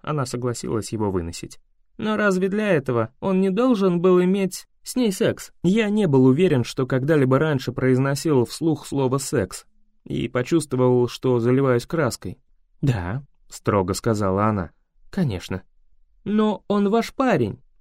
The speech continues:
партнер», поправила меня Берди. «Он мой партнер,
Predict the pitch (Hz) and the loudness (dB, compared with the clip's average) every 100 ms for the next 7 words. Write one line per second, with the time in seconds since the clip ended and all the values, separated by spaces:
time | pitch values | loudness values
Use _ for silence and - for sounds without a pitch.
0 | - 160 175 202 101 - _ _ _ - | -8 -6 -4 -2 0 -2 _ _ _ -2
1 | 107 - 147 131 127 123 123 117 131 95 | 0 2 0 2 0 0 -2 0 0 0
2 | 82 - _ _ 123 135 165 131 143 - | -4 -12 _ _ 0 0 0 -2 -4 -6
3 | 92 87 | -6 -6